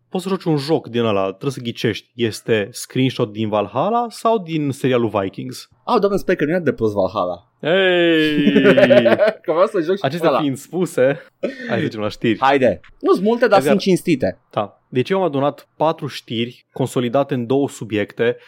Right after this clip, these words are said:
Speaker 1: și n-am avut chef să citesc detalii despre niciuna dintre ele. Așa că o să le, o să le, să le citesc cât am putut să văd eu pe diagonală dintre ele, că mi se par așa
Speaker 2: Paul.
Speaker 1: amuzante, dar nu au meritat să investesc timpul.
Speaker 2: Fii atent, Paul.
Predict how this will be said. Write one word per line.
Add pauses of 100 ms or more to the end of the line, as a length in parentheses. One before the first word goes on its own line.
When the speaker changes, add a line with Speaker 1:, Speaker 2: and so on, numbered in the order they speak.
Speaker 1:
și
n-am
avut
chef
să
citesc
detalii
despre
niciuna
dintre
ele. (220)
Așa
că
o
să
le, (220)
o
să
le,
să
le
citesc
cât
am
putut
să
văd
eu
pe
diagonală
dintre
ele,
că
mi
se
par
așa
Speaker 2:
Paul.
Speaker 1:
amuzante,
dar
nu
au
meritat
să
investesc
timpul.
Speaker 2:
Fii
atent,
Paul.